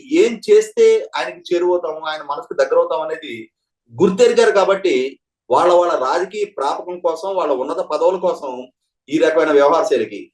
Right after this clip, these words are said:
హింసాత్మక స-, సంఘటనకు పాల్పడే ప్ర-, ప్రయత్నం చేశారు, హింసను రెచ్చగొట్టే ప్రయత్నం చేశారు. నిజంగానే జోగి రమేష్ చంద్రబాబు నాయుడు గారి ఇంటి మీదకి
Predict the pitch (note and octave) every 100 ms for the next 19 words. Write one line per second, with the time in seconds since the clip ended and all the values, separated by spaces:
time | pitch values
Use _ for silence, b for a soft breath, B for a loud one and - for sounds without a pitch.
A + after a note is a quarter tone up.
0 | D#3 F3+ G3+ G3 G3 F#3 F#3 F3 D#3 D3+
1 | D3 D3 D3+ D3+ D3+ C#3+ C#3+ C#3+ C3+ C#3
2 | C#3 C3+ C#3 D3 D3 A#2 - - - _
3 | _ _ _ _ D#3 F#3+ G3+ A3+ G#3 D#3+
4 | G3 G3+ G3 F3 E3 E3 B2 - F2+ -
5 | _ _ _ _ _ G2+ C#3+ F3+ A3+ A3+
6 | A3+ G3+ F#3 F#3 F#3+ F#3 F3+ - D3+ E3
7 | F3 E3+ E3+ D#3 - D#3 D#3+ D#3 D#4 D4+
8 | -